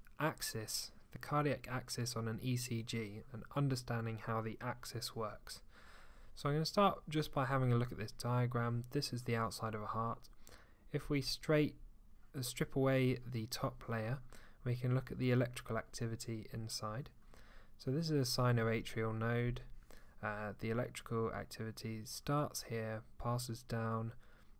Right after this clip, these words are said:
to the atrioventricular node, through the bundle of His, left bundle branch, right bundle branch, and into the Purkinje fibers, where it stimulates a good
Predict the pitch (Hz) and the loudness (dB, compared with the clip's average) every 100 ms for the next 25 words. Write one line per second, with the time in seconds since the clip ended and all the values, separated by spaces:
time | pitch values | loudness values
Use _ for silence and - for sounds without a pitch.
0 | - - - 117 - 113 - 110 107 107 | -20 -12 -6 -4 -2 -2 -2 -4 -4 -4
1 | - 151 - 127 123 123 120 120 123 - | -2 -2 0 2 6 6 4 2 -4 -16
2 | - - - - 143 131 113 113 110 104 | -20 -20 -8 0 2 4 2 0 0 -4
3 | - 123 123 - - - 131 123 - 113 | 0 2 4 0 -6 -6 -4 -4 -2 -2
4 | 113 107 113 113 110 - 117 113 110 110 | 0 0 0 0 -2 -2 -2 0 -2 -2
5 | 110 110 110 - - - - - - - | -2 0 0 0 -8 -12 -18 -18 -18 -18
6 | - - 127 123 123 120 117 120 - 123 | -14 -6 2 2 4 2 0 0 4 6
7 | 117 110 - 113 107 101 101 - - - | 6 4 4 4 4 0 -6 -10 -12 -6
8 | 110 - - 131 127 113 113 - 120 117 | -6 -6 0 4 6 6 2 -4 -4 -2
9 | 113 | -2